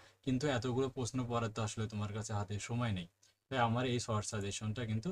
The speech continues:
তোমাদেরকে দেয়া। দেখো, আমাদের খ বিভাগের আমরা ভিডিও আসবে, আমরা আগে ক বিভাগের আজকের, আহ, তোমাদেরকে, আহ, সাজেশনটা আমি দিয়ে দিচ্ছি। দেখো, ক বিভাগের এই দু হাজার বিশ সালে ক নম্বর প্রশ্নটি যদি তোমার কপাল ভালো থাকে,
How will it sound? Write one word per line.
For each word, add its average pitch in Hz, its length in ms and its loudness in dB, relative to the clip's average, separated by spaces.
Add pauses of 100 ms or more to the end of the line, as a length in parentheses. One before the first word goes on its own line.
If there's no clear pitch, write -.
(160)
তোমাদেরকে 98 500 -4
দেয়া। 85 200 -6
দেখো, 123 180 -2 (880)
আমাদের 123 220 2 (360)
খ - 20 -18 (140)
বিভাগের 147 320 6
আমরা 147 120 4 (100)
ভিডিও 127 260 4
আসবে, 117 260 -2
আমরা 127 180 2
আগে 123 120 0 (100)
ক - 20 -10 (160)
বিভাগের 127 400 2
আজকের, 110 300 -2 (140)
আহ, 101 180 -2 (300)
তোমাদেরকে, 110 360 2
আহ, 110 360 -4
সাজেশনটা 107 580 0
আমি 107 180 2
দিয়ে 101 200 0
দিচ্ছি। 98 200 -6 (100)
দেখো, 98 180 -2 (680)
ক - 20 0 (160)
বিভাগের 147 360 4 (260)
এই 139 100 6 (200)
দু 127 120 2
হাজার 127 260 2
বিশ 120 180 2
সালে 127 160 0 (100)
ক - 20 -6 (160)
নম্বর 117 280 2
প্রশ্নটি 117 420 -2
যদি 117 180 0
তোমার 120 160 0 (100)
কপাল 123 300 0 (100)
ভালো 104 220 0
থাকে, 123 180 -2